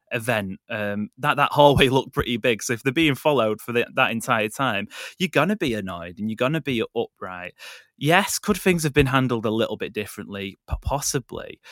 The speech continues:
But like you say, what do people think gives them the right to go and harass footballers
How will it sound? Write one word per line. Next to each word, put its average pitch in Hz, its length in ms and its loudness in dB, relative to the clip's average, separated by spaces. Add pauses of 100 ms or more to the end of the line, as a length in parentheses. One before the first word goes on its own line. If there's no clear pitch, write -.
(240)
But - 140 2
like 170 180 2
you 143 100 -8
say, 151 280 0
what 131 320 0 (320)
do 143 80 -4
people 151 460 -2
think 123 480 -2
gives 131 280 -2
them 117 240 0
the 107 100 -2
right 110 480 -2
to - 120 -10
go 110 240 -2
and 107 80 -2
harass 113 760 -2
footballers 98 760 -6